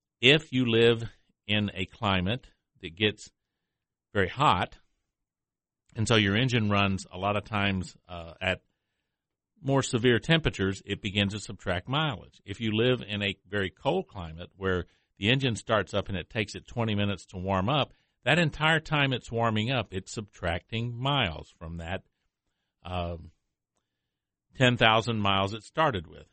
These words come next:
So all it is is a mathematical system to estimate how well your oil is and how much life is left in it. Now, what G M discovered was that with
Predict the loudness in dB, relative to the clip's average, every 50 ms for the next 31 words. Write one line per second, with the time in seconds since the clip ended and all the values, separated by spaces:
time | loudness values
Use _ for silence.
0 | _ _ _ _ -2 2 4 4 4 4 0 -4 _ _ _ _ _ _ _ _
1 | _ _ _ _ 2 4 4 6 4 4 4 4 4 4 4 4 2 0 -4 -12
2 | -18 -16 -10 -6 -4 -2 0 0 -2 -2 -2 -2 0 0 0 -2 -4 -8 -10 -6
3 | -4 -2 -2 -2 -4 -6 -6 -6 -6 -6 -8 -12 _ _ _ _ _ _ _ _
4 | _ _ _ _ _ -10 -10 -10 -8 _ -4 -4 -4 -4 -4 -6 -4 0 2 2
5 | 2 2 0 -2 _ _ _ _ _ _ _ _ _ _ _ _ _ _ _ _
6 | _ 2 2 4 4 4 2 2 2 0 -2 -4 -2 -2 -2 0 0 -2 -2 -4
7 | -4 -6 -6 -10 -14 _ _ _ _ _ -12 -6 -4 -2 -2 -2 -4 -4 -2 0
8 | 0 0 0 -2 -6 -10 -10 -10 -8 -10 -8 -6 -4 -2 -2 -2 -2 -6 -10 _
9 | _ _ _ _ _ _ _ _ _ _ -4 -2 2 2 2 2 2 2 2 2
10 | 4 4 2 2 0 -2 -4 -4 -2 0 2 2 2 2 0 0 -2 -4 -8 -18
11 | _ _ -6 -6 -4 -2 -2 -2 -2 -2 -2 0 0 0 -2 -6